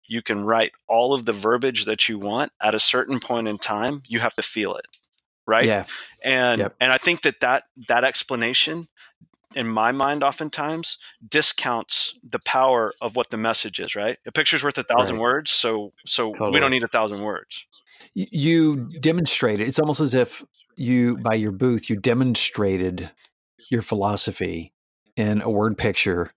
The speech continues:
Speaker 2: And in, in a funny way, it's like, it was like an education session on its own. That's what I, I mean, I, that is not even to demean it. I hope you don't mean that. I hope you don't take it that way. It was almost like an educational experience for everyone.
Speaker 1: Is it not ironic that our trade organizations spend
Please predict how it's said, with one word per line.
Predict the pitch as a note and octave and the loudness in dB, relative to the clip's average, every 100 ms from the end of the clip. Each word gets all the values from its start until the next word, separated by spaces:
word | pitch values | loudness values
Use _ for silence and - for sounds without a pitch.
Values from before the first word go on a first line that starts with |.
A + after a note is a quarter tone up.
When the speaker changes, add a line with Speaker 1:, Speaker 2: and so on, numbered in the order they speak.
| _ _ - | _ _ -2
Speaker 2:
And | C3+ C3+ | 2 2
in, | C#3 | 4
in | C#3+ | 2
a | |
funny | C3+ E3 G#3 | 2 4 4
way, | B2+ | 4
it's | A2+ | 2
like, | A#2+ | 2
it | C3 | 2
was | C#3+ | 0
like | D3+ | 0
an | B2 | 0
education | B2 - A#2+ - F#2+ | 0 0 0 2 0
session | F2 - G2 | 0 0 -2
on | F2+ | -2
its | F2 | 0
own. | G2 E2+ | 0 0
That's | F2+ - | -2 0
what | G2+ | 2
I, | F#2+ F#2+ | 2 2
I | G#2 G2+ | 0 2
mean, | A2 | 2
I, | A2+ G#2 | 2 2
that | B2 | 0
is | C3 | 2
not | A#2+ | 2
even | A2 | 2
to | G2 G2 | 0 0
demean | F#2 F#2+ | 0 0
it. | F2+ | 0
I | F#2 | 0
hope | F#2 | 0
you | |
don't | F#2+ F#2 | 0 0
mean | F#2+ | 0
that. | F#2 G#2 | 0 -2
I | |
hope | F#2 F#2+ | -4 -2
you | |
don't | G2 F#2+ - | -2 -4 -4
take | G#2 G2+ | -2 0
it | |
that | - G2+ | 0 0
way. | F#2 | 0
It | E2+ - - | -4 -10 -4
was | C3+ A#2+ | 2 2
almost | E3 | 2
like | D#3+ A#2 | 2 0
an | A2+ - | -2 -2
educational | C3 C3 B2+ A#2+ - A2+ A2 - - _ _ _ _ | 0 0 0 2 2 2 0 -2 -18 _ _ _ _
experience | - - - A2 G2+ F2 - - - _ | -2 0 2 2 2 -2 -2 -2 -4 _
for | - G2 | -2 0
everyone. | G2+ F#2 F2 F2 E2 - _ | 0 0 -4 -6 -12 -18 _
Speaker 1:
Is | - F3 | 0 2
it | A#3+ | 4
not | F#3+ | 2
ironic | F3 C#3 A2+ A2+ C#3+ - | 4 2 2 0 -2 -2
that | B2 | 0
our | A#2 | 2
trade | - A2+ A#2 | 2 0 2
organizations | B2+ C3+ C3+ A#2 A2+ A#2+ - C#3+ | 0 0 -2 -4 -2 -2 -2 0
spend | - B2 A#2 | -2 0 -2